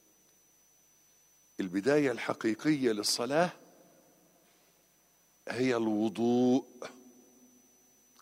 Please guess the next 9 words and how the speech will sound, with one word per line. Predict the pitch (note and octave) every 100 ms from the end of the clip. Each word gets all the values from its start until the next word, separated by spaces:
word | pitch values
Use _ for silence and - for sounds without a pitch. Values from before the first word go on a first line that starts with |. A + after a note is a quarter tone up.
| -
قال | C3 C#3 C3 B2
رسول | A#2+ - D#3
الله، | C#3 -
صل | - D#3+ D3+
عليه، | C3+ E3 G3 F#3+ - - - - - - - -
صلى | - C#3+ C3+
الله | C#3+ D3+
عليه | C3+
وسلم: | D3+